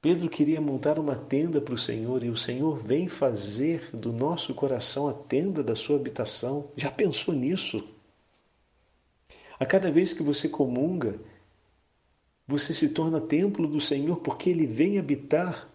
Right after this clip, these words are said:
com o seu corpo e sangue. Nós já somos templos vivos do Espírito Santo, mas na Santa Eucaristia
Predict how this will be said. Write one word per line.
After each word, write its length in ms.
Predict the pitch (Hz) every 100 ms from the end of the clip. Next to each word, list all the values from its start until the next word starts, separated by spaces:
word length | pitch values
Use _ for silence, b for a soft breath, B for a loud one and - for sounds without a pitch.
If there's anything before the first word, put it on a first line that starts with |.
| -
com 120 | 127
o 60 |
seu 200 | 120 147
corpo 360 | 143 - 156 -
e 20 |
sangue. 640 | 127 - 127 160 151 101 - - - _ _ _ _ _ _ _ _ _ _ _ _ _ _ _ b b
Nós 200 | 139 151
já 80 | 139
somos 420 | - 143 143 -
templos 500 | - 131 147 135 104
vivos 460 | 98 107 214 190 113
do 100 | 117
Espírito 480 | - - 123 117
Santo, 360 | 113 - 123 123
mas 160 | 131 131
na 100 | 123
Santa 420 | - 160 196 202
Eucaristia 760 | 165 156 139 - - 156 175